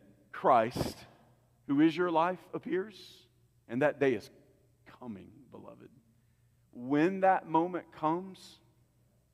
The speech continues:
what's gonna happen to you? You're gonna appear with Him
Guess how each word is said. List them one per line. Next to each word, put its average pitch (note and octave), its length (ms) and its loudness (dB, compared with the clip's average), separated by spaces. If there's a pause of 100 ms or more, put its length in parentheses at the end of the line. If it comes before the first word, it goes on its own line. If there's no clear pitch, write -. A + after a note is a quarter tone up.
(120)
what's - 160 -12
gonna D#3 160 2
happen D3+ 300 2
to A#2+ 60 -4
you? A2 280 -10 (1700)
You're C3 100 -6
gonna B2+ 180 -2
appear A#2 400 -6
with G2 180 -14
Him F#2+ 380 -20